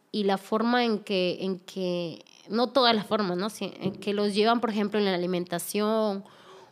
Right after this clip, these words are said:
o, o, o cosas así, yo pienso que sí,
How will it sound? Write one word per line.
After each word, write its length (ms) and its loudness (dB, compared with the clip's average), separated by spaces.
o, 1200 -2
o, 760 -4
o 120 -6
cosas 320 -4
así, 540 -2
yo 160 -4
pienso 360 -4
que 120 -2
sí, 260 -4